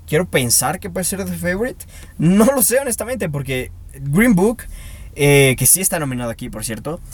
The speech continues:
eh, también podría ganarse este premio. Es que la verdad, eh, tengo mucha incertidumbre aquí de que pueda ocurrir. Yo voy a apostar por The Favourite, pero es más un, con un tema del corazón que de saber exactamente qué pueda llegar a ocurrir.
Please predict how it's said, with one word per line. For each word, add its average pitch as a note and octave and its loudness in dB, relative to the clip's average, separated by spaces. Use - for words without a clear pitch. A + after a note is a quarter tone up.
eh, B2 2
también D3 2
podría G3+ 2
ganarse B2 0
este A2 -8
premio. E3+ -2
Es A#2+ -2
que F#3 -6
la F3+ 4
verdad, C#3 2
eh, B2 -10
tengo F#3 0
mucha G3+ 4
incertidumbre C3 0
aquí B2 0
de A#2+ 2
que A#2 -4
pueda A#2+ 4
ocurrir. B2 0
Yo D#3 6
voy C4+ 2
a B3+ 4
apostar E3+ -6
por E3 -2
The C3 -4
Favourite, C3 -2
pero C3+ -4
es D3 0
más F3 0
un, F#3 -2
con C#3 -4
un C#3 0
tema D#3 2
del C#3+ 2
corazón C3 -2
que C#3+ -2
de A2+ -4
saber A#2+ 0
exactamente A#2 -6
qué A2+ -6
pueda A#2+ 0
llegar A#2 2
a A#2 0
ocurrir. A#2+ -2